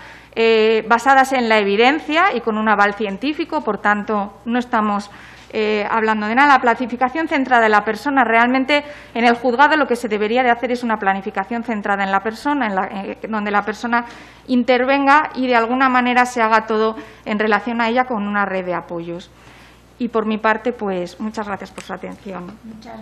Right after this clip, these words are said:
Speaker 2: gracias, señora Araoz, por su tiempo, por su comparecencia y por su exposición.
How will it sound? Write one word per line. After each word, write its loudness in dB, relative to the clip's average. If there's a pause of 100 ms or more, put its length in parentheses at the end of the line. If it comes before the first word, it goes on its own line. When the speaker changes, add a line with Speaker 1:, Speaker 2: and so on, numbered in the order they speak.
Speaker 2:
gracias, -4
señora -4
Araoz, -6 (160)
por -20
su -20
tiempo, -10
por -8
su -14
comparecencia -8 (300)
y -10
por -4
su -8
exposición. -10